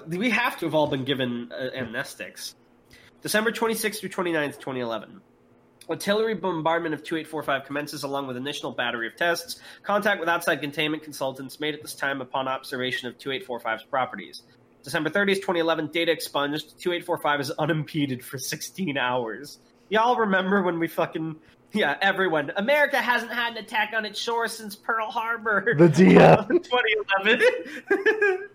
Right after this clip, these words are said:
Speaker 1: <laughs> December thirty-first, twenty eleven, bombardment recommences. January first through fourteenth, twenty twelve. Two eight four five is led across the Sierra Nevada mountains while remaining under heavy bombardment. Blank Blank develops initial con-, containment procedures. Janu-, I,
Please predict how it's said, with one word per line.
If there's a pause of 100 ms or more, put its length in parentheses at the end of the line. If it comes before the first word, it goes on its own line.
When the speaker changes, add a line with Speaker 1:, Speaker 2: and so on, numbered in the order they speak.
(440)
Speaker 1:
<laughs>
December
thirty-first,
twenty
eleven,
bombardment
recommences. (320)
January
first
through
fourteenth,
twenty
twelve. (280)
Two
eight
four
five
is
led
across
the
Sierra
Nevada
mountains
while
remaining
under
heavy
bombardment. (340)
Blank
Blank
develops
initial
con-, (100)
containment
procedures. (320)
Janu-,
I,